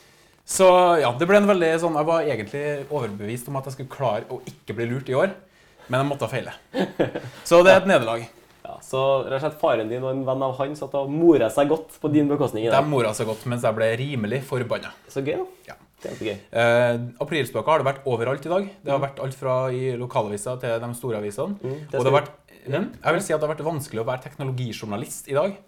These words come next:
Speaker 2: Det har faktisk det.
Speaker 1: For det meste, eh, har nesten vært kødd.
Speaker 2: Mm.
Speaker 1: Så det har vært vans-, vært vanskelig å skille hva som er sant og ikke er. Og, for det er jo litt sånn at vi lever i to tusen og fjorten, og ting som man trodde var aprilspøk før,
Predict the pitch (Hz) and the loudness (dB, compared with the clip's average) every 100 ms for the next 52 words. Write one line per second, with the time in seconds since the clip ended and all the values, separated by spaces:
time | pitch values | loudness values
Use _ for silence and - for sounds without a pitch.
0 | - 127 120 131 120 117 - - 139 165 | -6 0 2 2 -2 -8 -8 -4 -2 -2
1 | 196 - - 131 170 135 156 156 151 147 | -6 -10 -6 -4 -4 0 2 4 4 2
2 | 143 151 127 123 127 - 175 165 - _ | -2 -2 -4 -4 -6 -6 -10 -10 -16 _
3 | - 165 127 - - 135 143 156 143 139 | -4 -2 -4 -12 -4 0 0 0 -4 -6
4 | 147 165 151 117 127 - 127 139 123 123 | -6 -6 -4 -6 -8 -8 -6 -6 -6 -4
5 | 120 117 139 170 - 151 - 113 - _ | -4 -6 -8 -10 -10 -6 -4 -4 -8 _
6 | _ - - - 135 143 147 127 123 - | _ -20 -20 -6 -2 -2 -4 -10 -10 -12
7 | - 151 127 143 151 143 135 135 135 139 | -2 0 0 -2 -6 -6 -6 -6 -4 -2
8 | 139 107 135 123 117 107 139 139 123 123 | -2 -2 -8 -10 -10 -10 -12 -10 -8 -4
9 | 127 131 123 123 135 123 123 131 127 123 | -4 -6 -8 -6 -6 -4 -6 -6 -6 -8
10 | 131 - - 123 127 - - 123 98 117 | -8 -16 -12 -4 -2 -4 -8 -10 -8 -10
11 | - 165 190 | -6 0 0